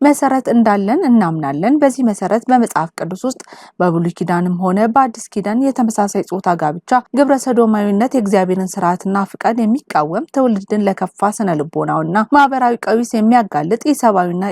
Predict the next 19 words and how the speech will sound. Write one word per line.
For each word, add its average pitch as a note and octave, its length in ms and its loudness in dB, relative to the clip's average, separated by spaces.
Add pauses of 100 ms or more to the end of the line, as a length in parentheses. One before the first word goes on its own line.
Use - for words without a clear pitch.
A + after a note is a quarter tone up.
ኢሞራላዊ D#3+ 600 0
ድርጊት E3+ 420 -4
ወይም G3+ 380 2
ኃጢአት C4+ 440 0
መሆኑን G#3+ 420 0
የሚያስረግጥ A3+ 680 0
ትምህርተ A3+ 420 -2
መለኮት D#3+ 480 -4
መኖሩን A3 460 2
አብክረን F3 460 -2
እናምናለን። E3 680 -2
የእምነት C#4+ 440 2
አባቶችም A#3 680 0
ሆኑ A3 180 0 (120)
ሐዋርያት A3 540 2
የዚህን A3 400 0
ድርጊት G#3 360 -4
አስከፊነት F3+ 640 -6
ተረድተው G#3+ 480 0